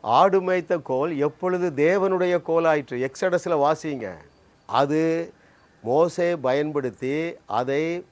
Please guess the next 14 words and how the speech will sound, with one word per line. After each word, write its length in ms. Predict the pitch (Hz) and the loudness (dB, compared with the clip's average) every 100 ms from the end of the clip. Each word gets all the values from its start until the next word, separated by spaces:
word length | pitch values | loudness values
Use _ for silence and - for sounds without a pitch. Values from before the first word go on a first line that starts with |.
| _ _ _ | _ _ _
கொண்டு 460 | - 135 139 156 170 | -6 -4 0 0 2
அநேக 480 | 127 151 175 170 135 | 2 0 0 0 0
அற்புதங்களை 680 | 127 - 165 160 156 151 | 0 -4 -4 -2 -2 -4
செய்த 380 | 135 127 139 139 | -4 -6 -4 -4
பொழுது 680 | 120 110 107 113 131 156 160 _ | -4 -6 -6 -4 -2 -4 -6 _
அது 340 | 101 127 139 131 | -4 -2 -2 -4
மோசேயினுடைய 1000 | 123 151 151 160 147 131 123 135 151 165 _ - _ - | -2 -4 -2 -4 -4 -4 -4 -4 -6 -8 _ -20 _ -4
கையில 300 | 120 156 165 | -2 0 0
இருந்த 440 | 156 131 127 120 98 | 0 -2 -2 -6 -6
கோல் 420 | 123 139 147 156 - _ 110 | -4 -2 -2 -6 -14 _ -4
தேவனுடைய 800 | 127 185 214 208 196 190 185 175 | 0 2 2 0 0 0 -2 -2
கோல் 240 | 165 180 | -2 0
என்று 300 | 170 160 151 | -2 -2 -2
எழுதியிருக்கிறது. 560 | 143 143 113 98 90 | 0 -2 -4 -12 -14